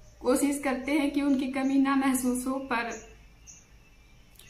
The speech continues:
कोई कितना भी कर लेना कभी कोई किसी की जगह नहीं ले सकता है। तो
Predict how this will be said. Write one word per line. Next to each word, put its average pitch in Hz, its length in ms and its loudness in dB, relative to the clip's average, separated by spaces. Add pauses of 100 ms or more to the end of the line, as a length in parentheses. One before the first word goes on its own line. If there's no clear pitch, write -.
(760)
कोई 269 140 -2
कितना 269 360 2
भी 330 140 8
कर 269 180 0
लेना 262 520 2
कभी 269 220 2
कोई 269 220 -2
किसी 262 280 -2
की 254 100 -2
जगह 247 360 0
नहीं 262 320 2
ले 254 140 4
सकता - 380 -4
है। 247 280 -4 (1300)
तो 240 140 -8